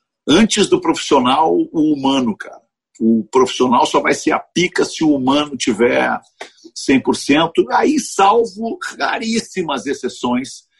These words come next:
que vão contradizer o que eu tô te dizendo aqui, que são caras que, obviamente, deve ter alguns no mundo, em várias áreas, que são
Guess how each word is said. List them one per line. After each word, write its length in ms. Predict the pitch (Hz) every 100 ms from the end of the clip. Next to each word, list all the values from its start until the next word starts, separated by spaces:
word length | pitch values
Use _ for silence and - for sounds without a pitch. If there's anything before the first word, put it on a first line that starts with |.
| _ _
que 140 | 139
vão 160 | 120 135
contradizer 640 | - 131 - 117 113 104
o 60 | 117
que 80 | -
eu 40 |
tô 120 | 123
te 100 | -
dizendo 340 | 101 107 - 269
aqui, 200 | - -
que 100 | -
são 240 | - 285
caras 400 | - - 127 -
que, 160 | - -
obviamente, 580 | 131 131 123 135 - - - _ _ -
deve 300 | 135 127 127
ter 160 | -
alguns 540 | 135 98 131 165 156 131
no 100 | 113
mundo, 340 | 117 147 131
em 120 | 117
várias 440 | 113 120 123 117 117
áreas, 540 | 127 - - - - -
que 80 |
são 400 | - - 202 349